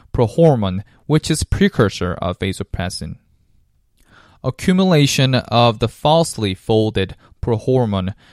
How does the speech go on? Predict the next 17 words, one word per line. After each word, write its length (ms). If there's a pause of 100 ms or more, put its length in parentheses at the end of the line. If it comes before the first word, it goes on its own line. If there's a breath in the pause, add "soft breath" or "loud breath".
(120)
results 440
in 220
vasopressin 840
re-, 140 (120)
a 60
deficiency, 840 (540 loud breath)
and 240
diabetes 640
insipidus 640
develops 580
gradually 800
over 320
months 540 (100)
to 100
years 600
after 320
birth. 480